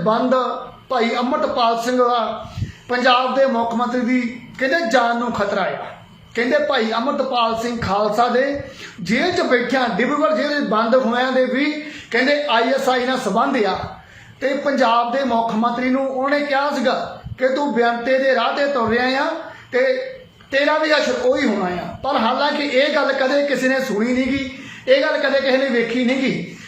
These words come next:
ਪਰ ਅੱਜ ਪੁਰਾਣੀਆਂ ਵੀਡੀਓ ਕੱਢ ਕੇ ਪੰਜਾਬ ਦੀ ਸਰਕਾਰ ਨੇ ਹਾਈ ਕੋਰਟ ਦੇ ਵਿੱਚ ਇੱਕ ਹਲਫਨਾਮਾ ਦਾਇਰ ਕੀਤਾ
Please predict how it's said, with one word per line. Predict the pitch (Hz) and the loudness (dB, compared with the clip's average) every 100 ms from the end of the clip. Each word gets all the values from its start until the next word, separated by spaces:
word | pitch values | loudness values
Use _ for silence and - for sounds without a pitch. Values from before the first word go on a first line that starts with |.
| - - | -12 -2
ਪਰ | 269 - 247 | 0 0 2
ਅੱਜ | 233 226 | 2 2
ਪੁਰਾਣੀਆਂ | 262 254 247 247 269 262 | 0 2 2 2 0 0
ਵੀਡੀਓ | 254 285 285 | 2 2 2
ਕੱਢ | 262 262 | 2 2
ਕੇ | 262 | 2
ਪੰਜਾਬ | 262 240 226 214 214 226 | 2 2 2 2 0 -2
ਦੀ | |
ਸਰਕਾਰ | 202 220 220 214 220 | -2 -2 0 0 0
ਨੇ | 247 | 0
ਹਾਈ | 185 202 208 | 0 0 0
ਕੋਰਟ | 226 226 220 | 0 0 0
ਦੇ | 233 | 0
ਵਿੱਚ | 233 247 | 0 0
ਇੱਕ | 254 269 294 294 - - - - - - 220 | 0 0 -2 -2 -10 -14 -18 -20 -18 -2 0
ਹਲਫਨਾਮਾ | 226 226 233 233 | 2 2 0 2
ਦਾਇਰ | 226 220 | 2 2
ਕੀਤਾ | 220 202 208 | 0 -4 -2